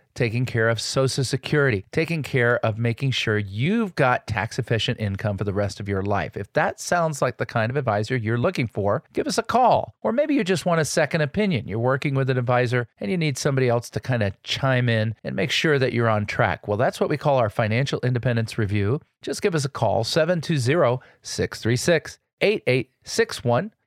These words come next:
And we'll meet together, a delightful, uh, visit in our offices where we have fresh cookies, coffee, and of course, some very wonderful, beautiful people that love to take care of our clients. Here's the number again, seven two zero, six three six,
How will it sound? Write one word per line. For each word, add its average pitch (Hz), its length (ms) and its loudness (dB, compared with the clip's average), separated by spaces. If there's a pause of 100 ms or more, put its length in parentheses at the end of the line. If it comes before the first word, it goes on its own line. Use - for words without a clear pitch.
And 127 160 0
we'll 262 120 -2
meet 220 200 -2
together, 131 540 0 (180)
a 107 80 -2
delightful, 139 880 0
uh, - 240 -2
visit 143 340 0
in 113 160 0
our 101 220 -2
offices 143 720 0
where - 140 -4
we 67 140 -6
have 87 120 -6
fresh - 300 0
cookies, 127 480 -6
coffee, 135 560 0 (100)
and - 80 -8
of - 80 -4
course, 120 300 0
some 101 160 -4
very 113 200 2
wonderful, 117 480 0
beautiful 127 460 0
people 110 360 -2
that 104 280 0
love 120 320 2
to 131 100 -2
take 113 200 -2
care 104 180 0
of 98 80 -2
our 98 140 0
clients. 87 420 -6
Here's 190 240 0
the 196 60 2
number 165 240 2
again, 123 260 2
seven 185 340 2
two 170 180 2
zero, 135 420 4
six - 400 -2
three 180 180 0
six, - 480 -2